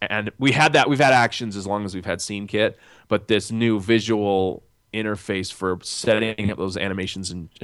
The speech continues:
or actions and chaining them together makes life, um,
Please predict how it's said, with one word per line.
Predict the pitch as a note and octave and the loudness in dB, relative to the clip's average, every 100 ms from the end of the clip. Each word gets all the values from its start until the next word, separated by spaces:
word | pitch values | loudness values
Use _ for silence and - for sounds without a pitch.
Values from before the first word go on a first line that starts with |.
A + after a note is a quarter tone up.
| F#2 | -6
or | F#2+ F2+ | -4 0
actions | G2 - G2+ F#2 | -2 -2 -8 -8
and | F2 F2+ | -10 -8
chaining | G2+ F#2+ F#2 | -6 -6 -6
them | F2 | -8
together | - - F2 G2 A#2 - _ | -8 -6 -4 -4 -6 -14 _
makes | G#2 - | -2 0
life, | G2+ G2 F2+ - - - | 2 4 2 -2 -12 -10
um, | G2 D#2+ D#2+ D2 | -6 -6 -8 -14